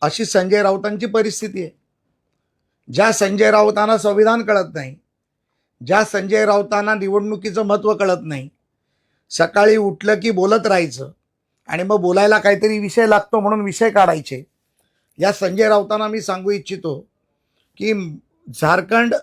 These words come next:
आणि महाराष्ट्राच्या निवडणुकीच्या जे संविधानाच्या अधिकारात दिलेल्या ज्या तारखा आहेत, सरकार कधीपर्यंत बनवलं पाहिजे, ती तारीख आहे सव्वीस नोव्हेंबर. त्यामुळे महाराष्ट्रामध्ये असलेला पाऊस,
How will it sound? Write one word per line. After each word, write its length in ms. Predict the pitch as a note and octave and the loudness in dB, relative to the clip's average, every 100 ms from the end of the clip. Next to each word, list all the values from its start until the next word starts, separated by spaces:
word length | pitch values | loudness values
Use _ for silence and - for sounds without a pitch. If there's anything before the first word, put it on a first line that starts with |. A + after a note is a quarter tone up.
| - | -6
आणि 460 | F#3 G3 G#3+ A3 - _ _ _ _ D3+ | -6 -2 -2 -2 -4 _ _ _ _ -4
महाराष्ट्राच्या 800 | D3+ F3+ A3+ G#3+ - G#3 G#3+ A3 | 2 4 2 0 -2 -2 -2 -2
निवडणुकीच्या 1120 | G3 F#3 G3+ G3+ G3 G3+ G#3 - G#3 A3+ A#3 - _ _ _ _ - | -2 -2 -2 -4 -10 -10 -12 -2 0 0 -2 -8 _ _ _ _ -20
जे 300 | C#3+ D3+ A3 | -2 2 2
संविधानाच्या 800 | - F3+ G3+ G#3+ G#3 A3 G#3+ A3+ | 2 0 0 0 2 0 0 0
अधिकारात 520 | F#3 G#3+ G#3 G3+ G#3+ | 0 -2 -2 2 0
दिलेल्या 420 | E3+ G3 G3+ G#3 | -2 -4 -4 -2
ज्या 180 | G#3+ A3 | 0 0
तारखा 400 | G#3 G3+ F#3+ F#3+ | 2 0 0 -2
आहेत, 160 | D#3 C3+ _ _ _ _ _ _ | -4 -6 _ _ _ _ _ _
सरकार 400 | - E3+ D#3+ A3 | -6 -4 0 0
कधीपर्यंत 640 | A3 A3+ A#3 A3 A3+ A3 G#3+ | 0 -2 -2 0 0 0 -2
बनवलं 360 | F#3 F3+ E3+ | -2 -4 -4
पाहिजे, 340 | C#3+ C3+ A#2 D3+ _ _ _ _ - | -6 -10 -14 -20 _ _ _ _ -14
ती 80 | |
तारीख 380 | A3 F3+ F3 G3 | -4 -2 -2 -2
आहे 180 | F#3 G#3+ | -4 -4
सव्वीस 380 | F#3 D#3+ E3+ C#3 | -6 -6 -6 -8
नोव्हेंबर. 380 | D3 C#3+ C3+ B2 _ _ _ _ _ _ _ _ _ | -10 -8 -10 -14 _ _ _ _ _ _ _ _ _
त्यामुळे 360 | E3+ F#3+ G3+ A#3 | 0 2 2 0
महाराष्ट्रामध्ये 840 | G3+ F3 F#3+ G3 G#3+ G#3 G3+ G3 | 2 4 2 0 -2 -2 0 2
असलेला 440 | G3+ F3+ G3+ G3+ G3 | 0 0 -4 -2 -2
पाऊस, 500 | - E3+ G#3 - | -2 -6 -6 -10